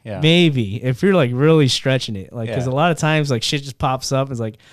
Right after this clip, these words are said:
Speaker 2: "Fuck, my car broke. I
Speaker 1: It's
Speaker 2: guess
Speaker 1: like
Speaker 2: I'm gonna have to siphon all my savings."
Speaker 1: Yep, yep.
Speaker 2: So it's almost impossible to get out of that trench level. You know what I mean?
Speaker 1: It's always something. Somebody gets sick.
Speaker 2: Yeah.
Speaker 1: You know, all, it's always something.
Speaker 2: So f-, so it's fucking hard, man. Like, and it's, if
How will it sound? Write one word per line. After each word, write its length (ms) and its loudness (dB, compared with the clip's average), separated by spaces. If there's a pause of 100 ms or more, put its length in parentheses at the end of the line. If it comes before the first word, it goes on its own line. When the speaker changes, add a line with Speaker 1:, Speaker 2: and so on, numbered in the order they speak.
(280)
Speaker 2:
"Fuck, 460 2
my 140 0
car 260 4
broke. 320 2
I 80 -8
Speaker 1:
It's 80 0
Speaker 2:
guess 220 2
Speaker 1:
like 80 2
Speaker 2:
I'm 20 0
gonna 140 2
have 80 0
to 120 0
siphon 680 0
all 160 4
my 140 2
savings." 580 -2
Speaker 1:
Yep, 220 -6 (120)
yep. 200 -12 (260)
Speaker 2:
So 180 -4
it's 120 0
almost 400 2
impossible 480 -2
to 80 -6
get 120 -2
out 140 0
of 60 0
that 120 -4
trench 320 -8
level. 220 -8
You 120 -6
know 40 -6
what 100 -6
I 40 -6
mean? 140 -4
Speaker 1:
It's 120 -8
always 240 -2
something. 460 -6
Somebody 400 -8
gets 180 -10
sick. 560 -6 (140)
Speaker 2:
Yeah. 260 -14 (240)
Speaker 1:
You 140 -12
know, 260 -10
all, 220 -8
it's 400 -10
always 180 -2
something. 480 -14 (160)
Speaker 2:
So 160 -4
f-, 220 -2
so 160 -2
it's 120 -2
fucking 260 -4
hard, 280 -4
man. 240 -10
Like, 160 -10
and 100 -6
it's, 300 -8
if 60 -20